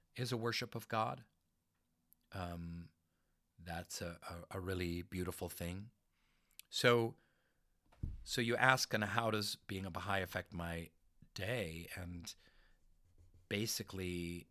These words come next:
if I know my meaning of life, if I know my purpose, to know and worship God, and if to know and worship God is that very multicolored, multifaceted, multivariegated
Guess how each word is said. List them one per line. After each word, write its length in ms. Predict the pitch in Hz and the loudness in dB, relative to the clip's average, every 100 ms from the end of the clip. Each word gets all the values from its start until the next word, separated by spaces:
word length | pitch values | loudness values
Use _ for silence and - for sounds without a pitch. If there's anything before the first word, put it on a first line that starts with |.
| - | -14
if 160 | 98 95 | -6 -2
I 140 | 95 | -2
know 600 | 92 92 101 101 101 98 - | 0 0 0 0 -2 -6 -10
my 320 | 98 87 82 78 - - | -8 -6 -6 -8 -16 -10
meaning 300 | 92 92 87 | -8 -6 -6
of 140 | 82 | -6
life, 440 | 87 101 92 - - _ - - | 0 0 0 -8 -18 _ -20 -14
if 120 | 87 | -8
I 80 | 85 | -2
know 180 | 98 | -2
my 180 | 95 87 | 0 -2
purpose, 680 | - 117 - 78 78 - - _ _ _ _ _ _ _ _ _ _ - - - | -4 -4 -4 -4 0 0 0 _ _ _ _ _ _ _ _ _ _ -20 -20 -6
to 80 | 95 | 0
know 180 | 104 92 | 0 0
and 100 | 90 | 0
worship 280 | 87 - | -2 -4
God, 400 | 87 92 76 78 - - - - - | -6 -4 -6 -8 -16 -20 -20 -20 -4
and 160 | 107 107 | 2 4
if 160 | 101 - | 2 0
to 100 | 101 | 2
know 180 | 101 107 | 4 4
and 120 | 95 | 2
worship 220 | 92 80 | 0 -2
God 200 | 98 98 | -2 -2
is 120 | 80 | -2
that 220 | 87 85 | -4 -6
very 520 | 87 101 131 95 80 - - - - - | -2 2 2 0 -4 -12 -20 -20 -20 -6
multicolored, 680 | 107 110 - - 101 95 80 | -4 -4 -4 -2 4 4 2
multifaceted, 760 | 90 95 101 98 90 - 85 | -4 -4 -4 -2 -2 -2 -6
multivariegated 1160 | 78 85 90 95 82 90 98 90 78 90 85 | -4 -4 -4 -4 0 2 4 2 -2 -4 -4